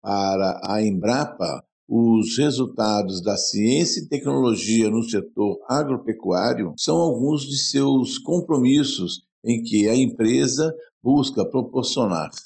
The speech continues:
contribuindo para a redução de doenças ligadas à má nutrição e atender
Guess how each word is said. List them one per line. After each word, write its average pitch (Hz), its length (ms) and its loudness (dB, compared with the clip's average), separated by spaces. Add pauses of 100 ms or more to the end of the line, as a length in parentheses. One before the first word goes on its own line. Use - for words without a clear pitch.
contribuindo 110 1160 2
para 101 480 -2
a 90 40 -2
redução 107 880 0
de 95 140 -4
doenças 110 720 0
ligadas 95 640 -2
à 92 100 -4
má 107 240 0
nutrição 123 720 -4 (400)
e 147 120 0
atender 139 720 0